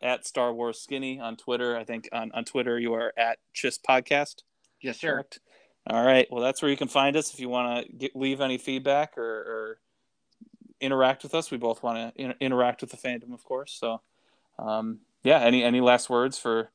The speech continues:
Speaker 1: the listeners?
Speaker 2: Uh, I would just say thank you for checking us out, and, uh, if you enjoyed this, uh, feel free to check out, like, like he was saying, check out the show and give us a follow.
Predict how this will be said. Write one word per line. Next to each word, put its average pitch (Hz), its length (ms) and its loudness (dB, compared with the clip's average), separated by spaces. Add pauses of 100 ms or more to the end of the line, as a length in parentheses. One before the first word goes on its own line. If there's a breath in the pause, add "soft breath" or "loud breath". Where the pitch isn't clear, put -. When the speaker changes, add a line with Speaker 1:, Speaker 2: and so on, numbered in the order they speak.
(200)
Speaker 1:
the 117 80 -4
listeners? 139 560 -6 (840 soft breath)
Speaker 2:
Uh, 156 60 0
I 147 180 8
would 160 100 2
just 151 180 -6
say 143 380 8
thank 151 220 2
you 156 80 -6
for 139 240 0
checking 160 420 -6
us 143 220 -6
out, 165 320 -2 (120)
and, 127 360 -10
uh, 120 220 -4 (100)
if - 180 -20
you 135 160 -10
enjoyed 135 580 -8
this, 147 420 -8 (380)
uh, 120 280 -6
feel 131 180 -12
free 139 200 -8
to 127 60 -8
check 127 300 -10
out, 131 240 -6
like, 123 200 -14 (200)
like 120 160 -10
he 131 140 -10
was 120 120 -10
saying, 131 220 -8
check 135 220 -10
out 127 160 -6
the 123 60 -16
show 143 400 -4
and 120 200 -6
give 123 140 -10
us 123 140 -14
a - 60 -16
follow. 139 500 0